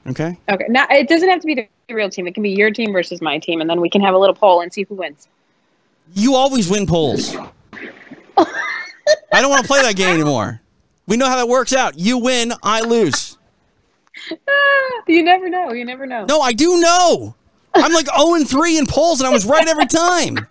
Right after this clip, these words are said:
Speaker 2: <laughs> Oh, that's so good.
Speaker 1: All right. Um, you and I, next time we do this show, I think we might be looking at each other in the face in the fight capital of the world.
Speaker 2: Yeah. Ex-
Speaker 1: Uh,
Speaker 2: I'm really excited. And it'll be after the big holiday, too.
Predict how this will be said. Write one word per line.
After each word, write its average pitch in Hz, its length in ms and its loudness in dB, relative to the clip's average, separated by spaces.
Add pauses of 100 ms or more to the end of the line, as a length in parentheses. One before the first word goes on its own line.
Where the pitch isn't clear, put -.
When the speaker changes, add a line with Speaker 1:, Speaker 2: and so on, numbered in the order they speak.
(1800)
Speaker 2:
<laughs> - 0 -
Oh, 330 400 2 (400)
that's 311 240 -6
so 269 220 -10
good. 202 480 -10 (160)
Speaker 1:
All 131 80 -4
right. 110 260 -6 (260)
Um, 156 600 -2 (400)
you 214 220 0
and 302 80 2
I, 311 180 0
next 233 240 -4
time 208 540 -4
we 208 100 0
do 214 140 -2
this 202 120 0
show, 240 240 -2
I 190 60 -2
think 190 220 -8
we 180 100 -2
might 180 240 -2
be 165 300 -2
looking 185 240 -2
at 180 80 -2
each 170 180 -2
other 190 160 -2
in 165 80 0
the 139 60 0
face 190 540 -4
in - 80 -4
the 131 60 -2
fight 175 200 -4
capital 170 260 -4
of 151 60 -2
the 147 120 2
world. 196 240 2
Speaker 2:
Yeah. 269 420 -6 (680)
Ex- 196 120 -6
Speaker 1:
Uh, 120 200 -2
Speaker 2:
I'm 226 200 0
really 285 260 4
excited. 320 440 4
And 262 120 0
it'll 262 60 0
be 285 100 4
after 269 220 0
the 277 40 -4
big 269 140 -4
holiday, 262 380 -4
too. 277 280 -4